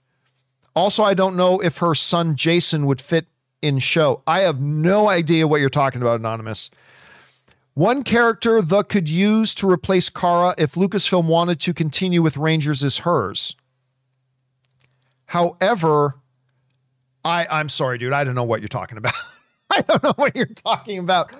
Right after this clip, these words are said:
I apologize, man. You took the time to, to tip in and write into the show. Please, guys, take an extra second or two to reread over what it is you wrote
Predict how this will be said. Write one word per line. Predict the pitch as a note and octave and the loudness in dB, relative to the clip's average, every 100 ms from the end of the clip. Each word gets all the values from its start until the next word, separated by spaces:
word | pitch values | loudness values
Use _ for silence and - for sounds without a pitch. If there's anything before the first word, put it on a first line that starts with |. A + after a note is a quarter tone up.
| B3+ B3+ | -10 -2
I | D#4 | -2
apologize, | F4+ G4 G4 G#4 F#4 G#3+ | 0 2 2 4 2 2
man. | B3 C4 | 0 0
You | C4 | -2
took | - F4+ | -2 -2
the | E4 | -4
time | - A#3 B3 B3+ B3 | -2 0 0 0 0
to, | A3 - - - | -2 -2 -10 -4
to | A3+ | -4
tip | - C4+ E4 - | -2 -2 -2 -4
in | A3+ A#3+ | -2 0
and | G#3+ G3+ | -2 0
write | B3 B3 | 0 0
into | B3 A#3 | -4 -2
the | G#3 | -2
show. | - G#3 G#3+ G#3+ G3+ - _ A#3+ F#3 | -2 0 2 2 -2 -12 _ -20 -18
Please, | E3 A3 B3+ A#3 | -10 -2 0 0
guys, | A3 - D3 | -2 -4 -6
take | C4+ D4+ | -4 -2
an | C#4 - | -2 -2
extra | B3 - B3+ | -4 -2 -2
second | - A#3+ - G#3 | 0 -2 -2 -6
or | |
two | G#3 G#3+ F#3+ | -4 -4 -2
to | |
reread | F#3 E3+ A3 B3 A#3 A3+ | -2 0 2 2 0 0
over | G#3 G#3 F#3 F3+ | 2 2 2 2
what | F#3 F#3 | 2 2
it | |
is | F#3+ F3+ | 0 -2
you | F#3 | 0
wrote | D#3 E3 G3+ | 2 2 0